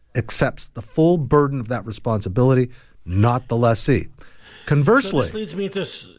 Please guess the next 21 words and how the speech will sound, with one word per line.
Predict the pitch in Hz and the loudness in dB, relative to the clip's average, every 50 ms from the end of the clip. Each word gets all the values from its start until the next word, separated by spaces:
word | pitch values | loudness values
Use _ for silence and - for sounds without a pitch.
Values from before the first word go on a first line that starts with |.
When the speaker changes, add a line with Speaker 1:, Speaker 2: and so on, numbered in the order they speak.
| - - - _ _ _ | -20 -20 -20 _ _ _
Speaker 1:
but | 110 131 131 - | -2 -2 0 0
hold | 147 160 185 196 | 2 4 4 4
Speaker 2:
oh, | |
Speaker 1:
on. | 160 | 4
Speaker 2:
sorry, | 135 - 156 | 2 0 0
Speaker 1:
Conversely, | 135 160 202 214 208 - 135 127 123 123 | 2 2 2 0 0 -2 -2 -2 -2 -4
Speaker 2:
you | - - | -6 -2
Speaker 1:
if, | 160 190 220 226 - - | 2 2 2 2 0 -6
Speaker 2:
yeah. | 131 127 110 - - - - | -16 -18 -18 -20 -20 -6 0
Speaker 1:
if | 165 190 208 - - - | 2 2 2 0 -2 0
the, | - 160 147 143 143 143 147 - | 2 4 4 4 4 2 2 -2
if | - 151 - - | -4 -4 -2 0
you | 143 | 0
bought | 117 98 - 175 233 262 - | 0 2 2 2 2 0 -2
the | - 151 | -4 -2
vehicle | 135 131 117 107 104 - 127 - | 0 2 2 2 0 -2 -4 -4
and | - 113 113 | -4 -6 -4
you | 113 | -4
were | 107 | -4
financing | 104 - - 196 214 226 220 220 220 208 226 220 208 | -2 0 2 2 4 4 4 2 0 0 0 0 0
it, | 226 214 - | 0 -2 -2